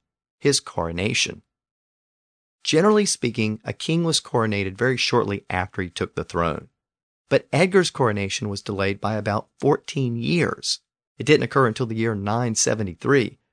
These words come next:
when Edgar was thirty years old. So why was that? Well, the answer probably goes back to the influence of Dunstan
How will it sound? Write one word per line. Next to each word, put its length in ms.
when 120
Edgar 300
was 240
thirty 280
years 380
old. 320
So 220
why 180
was 320
that? 300
Well, 100
the 180
answer 240
probably 480
goes 240
back 320
to 80
the 180
influence 520
of 120
Dunstan 520